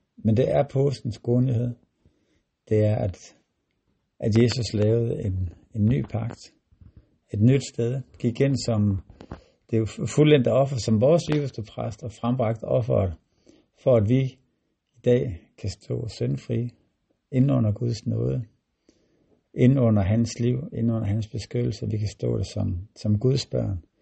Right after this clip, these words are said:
og hvile i det. Så lad os tage det med her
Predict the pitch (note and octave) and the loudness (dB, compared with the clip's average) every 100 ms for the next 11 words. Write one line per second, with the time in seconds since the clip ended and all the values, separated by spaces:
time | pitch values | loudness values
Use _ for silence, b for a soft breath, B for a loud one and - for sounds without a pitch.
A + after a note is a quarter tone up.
0 | _ _ _ _ _ - A#2+ G2+ A#2 B2 | _ _ _ _ _ -2 0 2 2 2
1 | A#2 - F#2 - _ _ _ _ _ _ | 0 -2 -8 -10 _ _ _ _ _ _
2 | _ _ _ _ _ _ - A#2+ A2+ A#2 | _ _ _ _ _ _ 0 4 4 2
3 | - - - _ _ _ _ _ _ - | -2 -12 -18 _ _ _ _ _ _ 0
4 | C3+ C#3 C#3+ C#3 D3 C3 G#2 | 4 4 4 2 2 0 0